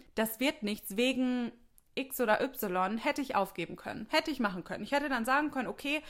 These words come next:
ja, mir hat jetzt Hans-Peter gesagt, du kannst nicht als Model arbeiten, aber pff,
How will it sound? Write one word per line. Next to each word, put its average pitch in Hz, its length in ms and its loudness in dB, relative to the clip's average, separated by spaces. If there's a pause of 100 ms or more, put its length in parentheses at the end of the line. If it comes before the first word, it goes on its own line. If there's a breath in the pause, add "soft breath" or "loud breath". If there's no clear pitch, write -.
(200 loud breath)
ja, 247 400 6
mir 240 220 0
hat 285 160 2
jetzt 269 360 0
Hans-Peter 254 520 0
gesagt, 233 640 4
du 220 100 -6
kannst 285 260 -2
nicht 254 160 -4
als 147 160 -2
Model 196 220 0
arbeiten, 202 840 2 (340 loud breath)
aber 262 720 8
pff, - 280 -8